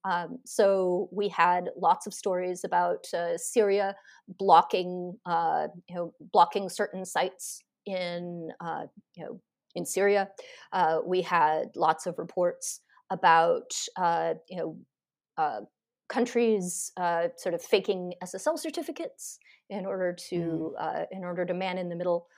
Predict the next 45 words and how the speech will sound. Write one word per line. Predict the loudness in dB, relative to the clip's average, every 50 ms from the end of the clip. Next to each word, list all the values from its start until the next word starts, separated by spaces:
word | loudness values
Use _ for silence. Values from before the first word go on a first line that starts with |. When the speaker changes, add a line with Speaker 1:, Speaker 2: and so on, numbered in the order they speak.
| _ _ _ _ _ -4
Speaker 1:
uh, | 0 2 2 2 0 -2 -4 -8 -10 -12 -16 -20 -20 _ _ _ _ _
the | -8 -6 -6 -8 -4 -4
H | -4 -4 -4 -8
T | -10 -12
T | -12
P | -4 -2 -2
S | -2 -2 -6
traffic. | -4 -4 -4 -4 -4 -6 -10 -10 _ -20 -20 _ _ _ _ -8
Speaker 2:
Mm-hmm. | -6 -6 -6 -6
Speaker 1:
And, | -4 -4 -2 -2 -2 -4 -4 -6 -6 -8 -10 -10 -12 -14 -14 -8
uh, | -4 -4 -2 0
while | 4 6 6 6 6 4
we | 2
were | 4 4 2
taking | 2 0 -4 -4 -2 0 0
all | 0 -2 -2
of | -2 -2
those | -2 -4 -4
apart, | -2 0 0 0 0 2
I | 2 2
was | 2 2 2
the | 0 0
person | 0 -2 -2 -2 -4 -6 -4 -4
with | -4 -4 -4 -4
the | -2 -2
expertise. | -2 -2 -4 -10 -10 -6 -4 -4 -6 -6 -10 -14 -16 -18 _ _ -20 _ _ _ _
And | -8 -6 -6 -6 -8 -8 -10 -10 -6 -4
that | -4 -4 -4 -4
was | -6 -8 -6
really | -4 -4 -4 -4 -4
what | -4 -4 -2
got | -2 -2 -2 -2
me | -6 -10 -12 -14 -18 -18
started | -16 -4 -2 0 0 0 0 -2
on | -4 -8 -8
the | -6 -6
road | -4 -2 -2 -2 -2 -4 -6 -10 -16 -18 -12 -10
to | -8 -8 -8 -8 -8 -10 -12 -12 -8
doing | -6 -4 -4 -4 -6 -8 -10 -12 -12 -12
infosec | -12 -8 -6 -6 -6 -6 -6 -8 -10 -10
stuff | -12 -10 -8 -8 -8 -8 -14 -20 _ -12
at | -10 -8 -8 -10 -12 -16 _ -8
E | -8 -8
F | -8 -8
F. | -12 -12 -12 -14 _